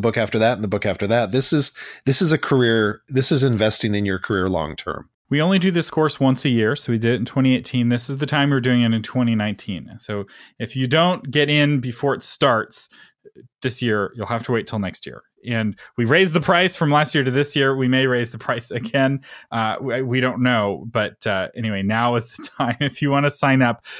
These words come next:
Speaker 2: uh, you can learn, find out more at booklaunch dot fun, uh, is the page that we have with all of the info. Uh, but we don't just want you to take our word for it. We want you to hear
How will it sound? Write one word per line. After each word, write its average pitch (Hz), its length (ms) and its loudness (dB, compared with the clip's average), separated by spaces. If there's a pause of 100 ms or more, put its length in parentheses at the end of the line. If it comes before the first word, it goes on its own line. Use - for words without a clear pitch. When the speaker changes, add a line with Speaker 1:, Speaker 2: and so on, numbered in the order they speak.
(160)
Speaker 2:
uh, 113 140 -4
you 143 140 -2
can 147 240 2
learn, 190 280 4
find 190 220 2
out 147 160 2
more 165 460 4
at 131 300 -2
booklaunch 151 680 2 (280)
dot 135 360 0
fun, 131 760 -2 (340)
uh, 110 220 -4
is 113 260 -6
the 113 140 -2
page 135 320 0
that 120 100 -4
we 107 80 -4
have 107 180 -6
with 104 140 -6
all 127 240 2
of 117 140 0
the 113 180 -4
info. 104 540 -4 (320)
Uh, 131 120 0
but 151 180 0
we 190 100 4
don't 277 340 0
just 247 240 -6
want 214 180 0
you 214 80 0
to 165 120 -2
take 156 280 -2
our 151 220 0
word 110 240 -2
for 101 220 -2
it. - 100 -6
We 135 100 -4
want 190 260 -2
you 190 100 0
to 156 80 0
hear 135 600 2